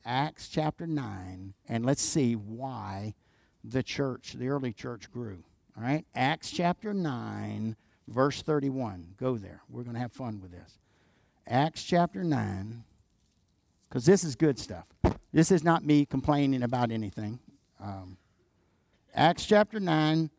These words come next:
verse thirty-one. Ooh, what a powerful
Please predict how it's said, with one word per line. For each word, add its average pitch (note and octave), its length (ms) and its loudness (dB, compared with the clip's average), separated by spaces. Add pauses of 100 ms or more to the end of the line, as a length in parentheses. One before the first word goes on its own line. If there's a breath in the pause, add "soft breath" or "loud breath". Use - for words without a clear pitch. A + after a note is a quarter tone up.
verse D3 300 -2
thirty-one. C3+ 600 -4 (3250)
Ooh, C#3+ 200 6 (120)
what C3+ 220 0
a A2 40 -12
powerful B2 480 0